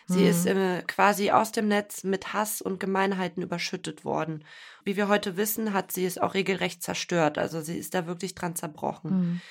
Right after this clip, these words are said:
Speaker 1: Kann ich auch verstehen. Das ist wirklich furchtbar, das Social Media. Ähm, auch für ihre Mutter und ihre vier Geschwister soll die Situation dann damals ganz schlimm gewesen sein. Sie wussten einfach nicht, wie sie ihre Tochter beziehungsweise Schwester helfen können. Und,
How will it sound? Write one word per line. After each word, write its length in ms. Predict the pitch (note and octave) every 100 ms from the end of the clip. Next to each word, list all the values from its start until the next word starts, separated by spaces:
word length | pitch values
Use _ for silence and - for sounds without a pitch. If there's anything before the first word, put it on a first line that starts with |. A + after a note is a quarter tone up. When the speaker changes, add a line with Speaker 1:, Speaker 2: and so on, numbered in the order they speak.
| - -
Speaker 1:
Kann 180 | - F#3
ich 180 | F3 E3+
auch 80 | F3
verstehen. 440 | - E3+ - E3
Das 160 | D#3 D3+
ist 220 | - -
wirklich 340 | F3+ - F3+
furchtbar, 460 | - F#3 E3+ - E3
das 180 | D#3+ -
Social 320 | - E3+ -
Media. 560 | E3 F3 G3+ F3+ F#3 - - - - - - -
Ähm, 340 | F#3+ F#3+ F#3+ -
auch 140 | G3+
für 100 | -
ihre 180 | A#3+ G#3+
Mutter 400 | G#3 A#3+ C4+ B3
und 200 | - G#3
ihre 340 | G3+ G3+ G3
vier 160 | F#3+ G#3
Geschwister 500 | F#3 - G#3 G#3 G#3+
soll 160 | F#3 G3
die 120 | G3
Situation 600 | F#3 - F3 E3+ - F#3
dann 120 | F3
damals 360 | D#3+ E3+ F3 E3+
ganz 300 | F3 F3+ -
schlimm 300 | - F3 F3
gewesen 420 | E3 D#3+ E3 D#3
sein. 300 | D#3 D#3 D#3 - - - -
Sie 160 | - F3+
wussten 300 | G#3+ G#3+ -
einfach 340 | - G#3 G#3+
nicht, 460 | G3+ G#3 G3 - - _
wie 180 | - F#3+
sie 220 | G3 G#3
ihre 260 | - F#3+
Tochter 380 | F#3 G3 - G3+
beziehungsweise 800 | F#3 E3+ - F#3+ - F3+ E3 - -
Schwester 360 | - F#3 -
helfen 380 | F3 A3 B3 E3+
können. 340 | - D#3+ E3+
Und, 380 | F#3 F3 F3 -